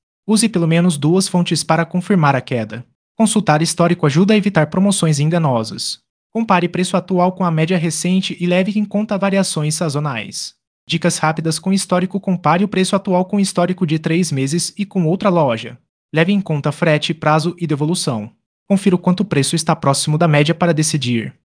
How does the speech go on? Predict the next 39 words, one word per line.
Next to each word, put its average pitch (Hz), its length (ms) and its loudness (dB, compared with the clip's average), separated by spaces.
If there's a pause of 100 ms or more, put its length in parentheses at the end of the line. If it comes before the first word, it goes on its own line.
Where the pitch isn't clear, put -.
(120)
Como 247 160 0
calcular 220 460 2
se - 140 -2
o 208 60 2
desconto 196 500 0
realmente 185 480 2
compensa? 190 520 0
Pegue 180 280 -2
preço 160 380 0
original 180 440 2
P, 127 480 -4
preço 147 260 -2
com 143 140 -4
desconto 196 540 -2
D 170 280 0
e 190 120 -2
frete 156 400 0
F. 139 400 -4 (360)
Custo 247 240 0
total 175 340 2
atual, 151 520 0
C - 220 0
igual 147 260 2
D 143 140 2
F. 127 420 -4 (380)
Compare 185 340 0
com 160 140 -4
o 156 40 -4
preço 180 340 -2
recente 165 460 -2
de 175 120 2
referência 190 580 0
R. 113 420 -6 (380)
Se - 100 -2
C 156 180 2
R, 135 520 2
o 143 80 -2
desconto 180 400 0
compensa. 147 720 0